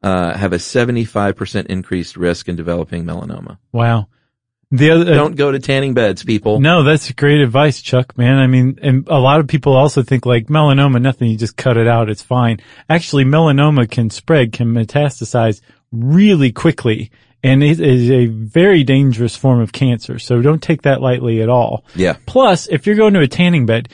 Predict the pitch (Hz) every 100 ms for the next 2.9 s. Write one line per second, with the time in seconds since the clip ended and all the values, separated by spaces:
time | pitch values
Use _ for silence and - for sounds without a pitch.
0 | _ _ 165 - 226 202 170 180 151 -
1 | 156 131 127 165 123 - - - - -
2 | 247 254 233 - 226 220 - 113 -